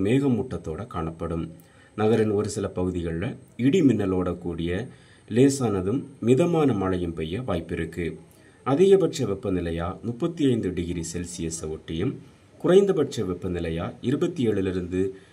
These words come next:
இருபத்தி எட்டு டிகிரி செல்சியஸை ஒட்டியும் இருக்கும். கேரள கடலோர பகுதிகளின் மேல் ஒரு வளிமண்டல கீழடுக்கு சுழற்சி நிலவுது. இன்னைக்கு தமிழகத்துல ஒரு சில இடங்கள்லையும் புதுவை மற்றும்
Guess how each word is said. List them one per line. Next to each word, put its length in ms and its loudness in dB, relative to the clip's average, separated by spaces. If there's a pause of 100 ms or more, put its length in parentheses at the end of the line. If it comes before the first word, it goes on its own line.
(200)
இருபத்தி 480 2
எட்டு 160 0
டிகிரி 340 -2
செல்சியஸை 640 -4
ஒட்டியும் 380 -6 (120)
இருக்கும். 380 -4 (540)
கேரள 560 4
கடலோர 360 4 (120)
பகுதிகளின் 520 0 (120)
மேல் 200 -2 (140)
ஒரு 160 -4 (240)
வளிமண்டல 540 2 (120)
கீழடுக்கு 440 -2 (100)
சுழற்சி 360 -8 (120)
நிலவுது. 400 -4 (760)
இன்னைக்கு 320 6 (120)
தமிழகத்துல 640 2
ஒரு 160 2
சில 180 -2
இடங்கள்லையும் 580 -4 (380)
புதுவை 400 2
மற்றும் 260 0